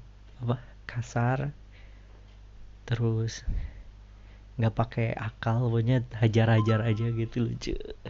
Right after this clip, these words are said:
Terus yang, yang paling nggak ngerti tuh Winter Soldier. Kayaknya itu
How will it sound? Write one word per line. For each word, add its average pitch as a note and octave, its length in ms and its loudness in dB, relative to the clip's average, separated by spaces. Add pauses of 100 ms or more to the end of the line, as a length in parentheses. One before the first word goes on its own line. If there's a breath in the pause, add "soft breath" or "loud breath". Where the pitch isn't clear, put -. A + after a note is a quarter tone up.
(4000 loud breath)
Terus A#2+ 720 2 (1300 loud breath)
yang, A2 480 -2 (2250 loud breath)
yang B2+ 160 0
paling B2 320 2
nggak A#2 160 4
ngerti A#2 400 -2
tuh C3+ 200 -4 (840)
Winter A#2+ 320 2
Soldier. A2+ 640 2 (880 loud breath)
Kayaknya A2+ 400 0
itu C3 80 0